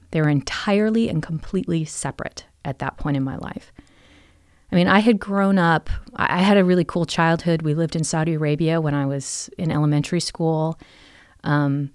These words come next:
I've had all kinds of different church experiences. I think when we were very little, we went to a Presbyterian church in, uh, Saudi.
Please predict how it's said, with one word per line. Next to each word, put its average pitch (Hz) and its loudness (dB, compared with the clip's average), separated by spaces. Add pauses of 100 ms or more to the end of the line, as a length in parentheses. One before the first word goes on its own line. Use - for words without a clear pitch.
(440)
I've 165 -6
had - -6
all 165 2
kinds 185 2
of 156 0
different 160 -2
church - -4
experiences. 151 -2
I 139 -2
think 151 -4
when 151 0
we 143 2
were 135 0
very 160 2
little, 156 2
we 143 2
went 139 -2
to 147 -6
a - -8
Presbyterian 180 0
church - -4 (580)
in, 143 2
uh, 127 -8
Saudi. 175 2